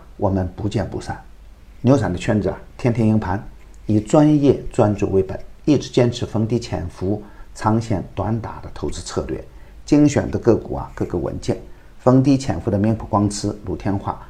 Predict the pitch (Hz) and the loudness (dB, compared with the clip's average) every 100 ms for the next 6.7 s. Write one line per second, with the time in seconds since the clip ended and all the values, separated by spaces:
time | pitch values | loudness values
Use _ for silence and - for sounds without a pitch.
0 | - - - - 117 113 98 - - 73 | -20 -20 -4 2 4 4 0 0 -2 -4
1 | - - - - 104 90 90 - - 123 | -6 -6 -6 -6 -4 -6 -8 -8 0 2
2 | 120 - 82 - - 90 76 - - - | 0 -2 -4 -4 -6 -4 -6 -8 -16 -18
3 | - - - - 143 151 151 147 101 92 | -20 -20 -4 2 4 6 4 2 0 -2
4 | - 95 92 101 104 107 - 120 131 - | 0 0 2 2 4 2 2 0 -2 -10
5 | - - - - 107 110 117 113 131 127 | -20 -20 -14 -2 0 2 0 4 4 4
6 | - - - - - - 98 | 2 -10 -4 -4 -4 -6 -6